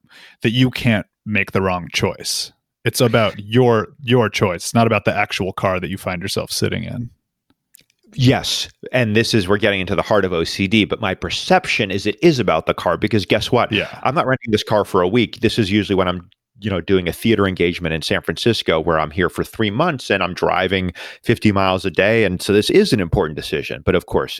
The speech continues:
Speaker 2: it's ultimately, uh, there's deeper issues clearly that motivate that sort of behavior. But the light at the end of the tunnel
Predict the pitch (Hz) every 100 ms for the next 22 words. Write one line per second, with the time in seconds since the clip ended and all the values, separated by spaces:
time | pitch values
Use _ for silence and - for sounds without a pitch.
0 | - - 82 76 78 58 71 69 67 -
1 | _ 76 67 73 92 80 98 87 78 -
2 | 80 - 73 65 - 95 69 64 64 -
3 | - - _ - 80 98 95 90 71 78
4 | - 78 - - 80 73 71 73 78 71
5 | - - - _ _ _ _ _ _ 123
6 | - 117 107 175 170 135 107 113 92 82
7 | - - 71 65